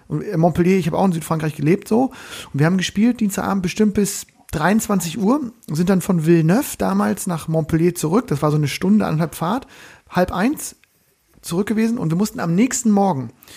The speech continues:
für die Uni, äh, auf, bei der wir alle eingeschrieben waren, das war in Frankreich ein Riesending, Unimeisterschaften spielen, <laughs> nur leider in Nordfrankreich. Und Frankreich ist jetzt gar nicht so klein von der Fläche her.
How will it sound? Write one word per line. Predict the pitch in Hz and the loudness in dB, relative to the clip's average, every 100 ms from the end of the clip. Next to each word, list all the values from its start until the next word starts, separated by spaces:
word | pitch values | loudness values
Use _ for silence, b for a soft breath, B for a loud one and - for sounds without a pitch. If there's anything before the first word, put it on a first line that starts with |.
| B B - | B B -16
für | - | -4
die | 156 170 | -4 2
Uni, | 214 220 185 311 B B B B | 4 4 4 -2 B B B B
äh, | - | -4
auf, | 160 156 - | 0 -2 -4
bei | - 160 | -2 2
der | 170 | 4
wir | 165 160 | 4 2
alle | 170 | 0
eingeschrieben | 180 190 180 165 | 0 0 0 0
waren, | 165 | 0
das | 156 | 0
war | 170 | -2
in | |
Frankreich | 160 185 170 | -2 -2 -2
ein | |
Riesending, | 175 190 175 185 | 0 0 2 0
Unimeisterschaften | 190 214 165 139 135 143 - | 4 2 4 0 -4 -6 -6
spielen, | 139 - 175 190 139 | -10 -4 -2 0 -2
<laughs> | |
nur | 175 170 | 0 2
leider | 160 202 | 2 2
in | 170 | 2
Nordfrankreich. | 160 226 - 143 131 - | 2 0 -2 -6 -6 -6
Und | 131 | -6
Frankreich | 175 175 170 | -4 -4 -4
ist | |
jetzt | 156 | -2
gar | 175 | -2
nicht | 165 135 | -2 0
so | 165 269 | 2 2
klein | - 131 127 160 285 B B B B B | 0 -4 -2 -2 -4 B B B B B
von | 156 | -2
der | 151 | -2
Fläche | - 151 - | 0 -2 0
her. | 151 165 | 2 2